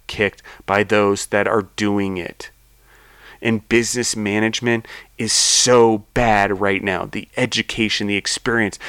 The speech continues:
the people that are teaching it, the humans that are being taught it aren't getting the right stuff from the humans that should be teaching it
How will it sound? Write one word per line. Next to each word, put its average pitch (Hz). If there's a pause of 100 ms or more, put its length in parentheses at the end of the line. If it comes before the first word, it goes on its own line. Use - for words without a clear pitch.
(140)
the 101
people 127
that 110
are 110
teaching 117
it, - (560)
the 117
humans 123 (220)
that 117
are 120
being 117
taught - (160)
it 101 (320)
aren't 127
getting 120
the 110
right 113
stuff -
from 113
the 113
humans 117
that 107
should 117
be 107
teaching -
it 92